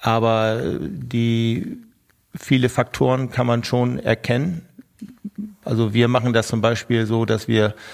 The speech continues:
mit den Jungen ganz leicht anfangen, mal so über Cavalettis oder dann anschließend mal über eine kleine Reihe, so an der Bande,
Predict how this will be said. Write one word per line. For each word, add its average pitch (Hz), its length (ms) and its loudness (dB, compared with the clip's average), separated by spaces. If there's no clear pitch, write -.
mit 110 160 0
den 113 160 4
Jungen 117 400 2
ganz 113 300 0
leicht 110 360 0
anfangen, 117 480 0
mal 110 200 0
so 113 100 0
über 110 240 0
Cavalettis 110 800 -2
oder 107 560 2
dann 110 260 0
anschließend 110 420 -4
mal 107 140 2
über 110 140 0
eine 107 160 0
kleine 107 400 2
Reihe, 110 520 2
so 110 680 -4
an 113 120 -2
der 104 140 4
Bande, 110 460 2